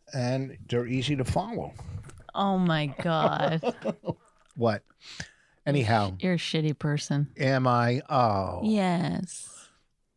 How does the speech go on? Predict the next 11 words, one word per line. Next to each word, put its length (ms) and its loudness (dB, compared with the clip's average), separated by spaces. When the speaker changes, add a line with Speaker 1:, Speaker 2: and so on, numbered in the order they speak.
Speaker 1:
So 340 4
this 240 0
weekend, 600 0
listen 460 2
to 160 2
Stephanie. 640 2
What's 240 -2
her 100 0
last 240 0
name? 160 0
Wa- 220 2